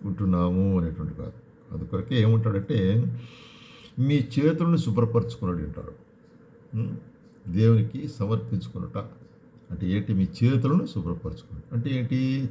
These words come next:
చేతులు అనేటప్పుడు మన క్రియలను చూపించేదిగా ఉంటుంది అనమాట. మన క్రియలు శుభ్రపరచుకున్నట్టు అంటే ఏంటి? క్రియలు జాగ్రత్తగా మనం ఉండాలి, పరిశుద్ధమైనవిగా ఉండాలి,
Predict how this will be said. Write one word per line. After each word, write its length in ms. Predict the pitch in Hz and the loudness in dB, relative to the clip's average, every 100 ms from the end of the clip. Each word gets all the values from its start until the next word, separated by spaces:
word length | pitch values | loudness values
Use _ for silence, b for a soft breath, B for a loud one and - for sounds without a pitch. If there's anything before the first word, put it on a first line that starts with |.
| - | 2
చేతులు 540 | 117 120 117 120 151 151 | 4 6 4 4 2 2
అనేటప్పుడు 760 | 107 104 - 117 120 87 90 95 - B B 110 | -2 -2 -2 -2 0 0 0 -4 -8 B B 2
మన 160 | 113 113 | 4 4
క్రియలను 400 | - 143 151 131 | 4 6 6 4
చూపించేదిగా 540 | 104 107 95 95 82 78 | 2 0 -2 -2 -4 -4
ఉంటుంది 340 | 71 - 76 | -6 -10 -12
అనమాట. 180 | 71 65 - - - | -12 -14 -18 -20 -12
మన 200 | 98 110 | -2 0
క్రియలు 520 | 101 - 113 131 110 90 - - | 0 0 2 4 2 -2 -10 -4
శుభ్రపరచుకున్నట్టు 800 | 107 110 113 120 - - 98 90 | 0 2 4 2 0 -2 -2 0
అంటే 220 | 87 104 | -2 -2
ఏంటి? 200 | 101 113 156 - - - - - - - | -4 -4 -8 -12 -20 -20 -20 -20 -20 -8
క్రియలు 580 | 135 165 165 143 127 92 | 0 0 2 0 -2 -2
జాగ్రత్తగా 540 | 98 117 131 123 120 | 0 2 2 0 2
మనం 200 | 110 87 | 2 2
ఉండాలి, 240 | 82 78 78 - - - - - - - - - - | 0 -4 -6 -10 -20 -20 -20 -20 -20 -20 -20 -10 0
పరిశుద్ధమైనవిగా 720 | 113 151 127 127 139 151 117 | 2 2 2 2 2 0 0
ఉండాలి, 260 | 90 80 | 0 -2